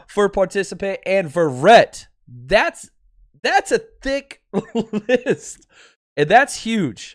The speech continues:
Um, now, there's gonna be some negatives, and we'll get to that in a second.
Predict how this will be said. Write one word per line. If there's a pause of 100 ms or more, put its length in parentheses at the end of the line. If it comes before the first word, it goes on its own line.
Um,
now,
there's
gonna
be
some
negatives,
and
we'll
get
to
that
in
a
second.